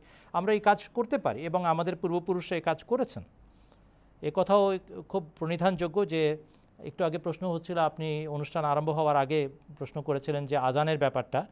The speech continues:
বাড়িতে আজান দিলে বরকত হয় এবং ঝড়ের সময়ে আহলে সুন্নাত জামাতের একটা রীতি আছে, যখন ঝড় আসে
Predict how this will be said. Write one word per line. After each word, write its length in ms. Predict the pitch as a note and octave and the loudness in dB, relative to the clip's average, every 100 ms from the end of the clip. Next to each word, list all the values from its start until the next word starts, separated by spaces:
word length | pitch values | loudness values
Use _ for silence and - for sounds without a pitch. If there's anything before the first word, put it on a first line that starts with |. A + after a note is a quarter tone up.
| - - - - - | -16 -20 -20 -20 -14
বাড়িতে 400 | C3 A#2+ D3 D#3 | -2 4 4 6
আজান 260 | E3+ D3+ F3+ | 4 4 2
দিলে 180 | F#3 G3 | 0 2
বরকত 360 | D3+ - - | 2 0 -4
হয় 140 | A#2+ D#2+ - _ _ _ _ _ _ _ _ _ _ _ | -6 -14 -16 _ _ _ _ _ _ _ _ _ _ _
এবং 300 | C#3+ C#3+ D#3+ | -2 0 0
ঝড়ের 320 | C3+ C3 D#3+ G3+ | 0 0 2 2
সময়ে 480 | - F#3 D#3 F#3 A3+ - - | 0 0 2 0 -4 -14 -6
আহলে 260 | C#3 D#3 E3+ | -2 0 0
সুন্নাত 400 | E3+ F3 F3+ E3+ | -2 -2 -2 -2
জামাতের 480 | D3+ C#3+ D3 E3 | -2 0 0 0
একটা 240 | D3+ - C#3+ | 0 0 -4
রীতি 300 | C3+ E3 D#3 | -4 -2 -2
আছে, 200 | B2 D#3+ | 0 -2
যখন 280 | - D#3+ B2 | -4 -4 -4
ঝড় 300 | B2 D3+ F3 | 2 6 6
আসে 400 | C#3+ C#3+ E3+ | 2 -2 -2